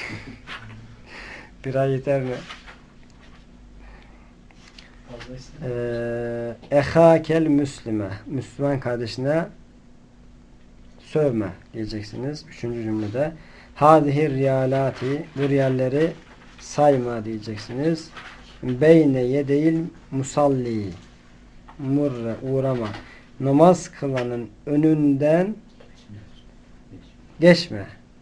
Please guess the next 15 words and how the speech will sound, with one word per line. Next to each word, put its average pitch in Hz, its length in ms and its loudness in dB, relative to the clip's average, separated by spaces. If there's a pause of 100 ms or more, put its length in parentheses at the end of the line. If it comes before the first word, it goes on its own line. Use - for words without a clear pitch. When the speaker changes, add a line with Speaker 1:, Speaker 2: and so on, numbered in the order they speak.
(140)
Speaker 1:
diyeceksiniz. 110 800 -10 (300)
Burada 139 260 -2
merre 143 420 2
geçme 151 420 0
manasına. 110 600 -8 (540)
Beyne 175 460 8
yedey. 156 480 8 (400)
Burasını 151 600 0
iyi, 160 340 0 (220)
e, 139 40 -12
öğrenin. 123 580 -6
Yeni 131 260 -2
bir 135 140 -2
kalıp 139 360 -4
gördünüz. 117 480 -6